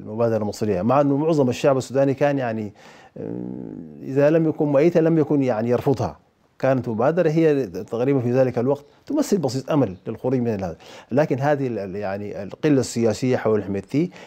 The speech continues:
للأسف يعني أوعزوا له أنه يعني لا تتعامل مع هذه المبادرة، ودعنا نمشي إلى هذا ال-، في هذا الطريق إلى الآخر، أنك أنت يعني تكون حاكم السودان وجيشك يكون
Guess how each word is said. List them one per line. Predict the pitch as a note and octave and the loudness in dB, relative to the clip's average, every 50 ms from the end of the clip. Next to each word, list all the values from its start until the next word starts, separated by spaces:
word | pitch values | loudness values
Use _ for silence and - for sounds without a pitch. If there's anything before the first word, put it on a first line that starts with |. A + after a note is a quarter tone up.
| - _ | -14 _
للأسف | - - - - D#3+ - D#3+ D#3+ D#3+ - - | -8 -6 -6 -4 0 0 0 0 0 -2 -10
يعني | - G2+ G#2 G#2+ G#2 G#2 - | -8 -8 -6 -6 -6 -6 -2
أوعزوا | - B2+ C3+ B2 B2 A2+ G#2+ G#2+ | 0 2 2 2 2 2 0 0
له | B2 C#3 D3 - - | 0 0 0 0 -2
أنه | C3+ C3 B2 B2 B2 | -2 -2 -2 -2 -4
يعني | A2+ G#2 G#2 G#2 G2+ G2+ G2 F#2+ F#2+ F#2 F#2+ - _ - - - _ _ - | -4 -4 -6 -6 -8 -8 -8 -8 -8 -10 -14 -18 _ -20 -20 -20 _ _ -4
لا | - C3 B2 | 0 0 0
تتعامل | A#2+ A#2 G#2 - G2+ A2 B2 B2 A#2 | 0 0 0 0 0 2 2 0 0
مع | A2 G#2+ G2+ G#2 A2 A2+ | -2 -2 -2 0 0 0
هذه | A2+ G#2+ G#2+ | -2 -2 -4
المبادرة، | G#2 G#2 G2 F#2+ G#2 A2 A#2+ B2 C#3+ D#3 E3+ - - - - - - | -6 -6 -4 -2 0 0 0 0 0 -2 -4 -6 -12 -20 -20 -12 -6
ودعنا | - G#2 G2+ G2+ G#2 G2+ F#2+ G2 G2 G2 G2+ F#2+ F2+ F#2 G#2+ A#2 B2 B2+ A#2+ B2 A#2+ A#2 | -2 0 0 2 2 0 0 -2 -2 -4 -6 -6 -8 -6 -4 0 0 0 2 0 0 0
نمشي | A#2 B2+ B2 - - A2 G#2+ | 0 0 -2 -2 -4 -2 -2
إلى | G#2+ G2+ | 0 0
هذا | G2 G#2+ A2+ A#2 A2 A2 | 0 0 0 0 0 -2
ال-، | G#2 G2+ G2 G2 F#2+ F#2+ F#2+ F2+ E2 - - _ _ _ _ _ _ _ | -2 -4 -6 -6 -8 -8 -8 -10 -10 -12 -14 _ _ _ _ _ _ _
في | - G#2 | -4 0
هذا | A2 A#2+ B2 | 2 2 2
الطريق | A2 - - A2+ B2 A#2+ A#2+ | 0 0 -2 0 0 2 2
إلى | A#2 G#2 | 0 0
الآخر، | - - A#2+ A#2+ - D3 C#3 - | 2 0 0 0 0 -4 -4 -4
أنك | B2+ A2+ G#2 G2+ - | -4 -4 -4 -4 -4
أنت | A#2 G#2 - | -4 -4 -4
يعني | G#2+ F#2+ F#2 F2 F2 - | -4 -4 -4 -4 -8 -10
تكون | - - - - G#2+ A2+ A2+ A2 A2 G#2 G2+ F#2+ F#2 F2 D#2 - - - | -12 -12 -10 -8 -6 -6 -4 -4 -6 -6 -6 -6 -6 -8 -10 -10 -12 -12
حاكم | - - - G#2 F#2 G2+ F2+ | -8 -4 -4 -2 -2 -2 -4
السودان | F2+ - - - E2 D#2+ F#2 G2+ A2+ C3 - - - - - - _ - | -4 -4 -6 -6 -4 -2 0 0 0 -2 -6 -12 -20 -20 -20 -16 _ -6
وجيشك | F#2 F2+ E2+ F2 F2 D#2+ D#3 E3+ E3+ G#2 A#2+ B2 A#2 G#2 A2 | -4 -2 -2 -2 -4 -4 -6 -6 -4 0 0 2 2 2 0
يكون | G2 F#2 - A#2+ A#2+ A#2+ | -2 0 0 0 2 0